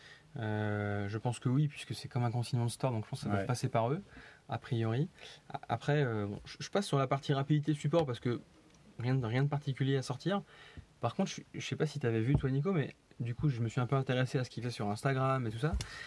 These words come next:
Speaker 1: Et j'étais hyper surpris par leur stratégie de,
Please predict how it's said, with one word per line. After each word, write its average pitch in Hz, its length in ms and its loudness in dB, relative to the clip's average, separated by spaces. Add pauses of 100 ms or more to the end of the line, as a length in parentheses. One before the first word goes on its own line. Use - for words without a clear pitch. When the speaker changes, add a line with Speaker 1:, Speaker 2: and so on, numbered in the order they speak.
(240)
Speaker 1:
Et - 60 -6
j'étais 113 320 0
hyper 185 340 2
surpris 170 400 0
par 123 200 0
leur 110 120 -4
stratégie 139 500 2
de, 107 640 2